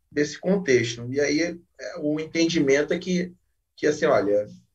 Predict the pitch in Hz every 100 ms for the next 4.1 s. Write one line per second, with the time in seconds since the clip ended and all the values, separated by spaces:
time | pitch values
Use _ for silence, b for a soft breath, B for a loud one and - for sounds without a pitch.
0 | _ 151 156 208 170 123 131 156 196 196
1 | - 170 151 156 - 185 - - - 147
2 | 151 147 151 143 147 - 139 127 127 143
3 | 135 135 131 127 135 135 151 - - 196
4 | 185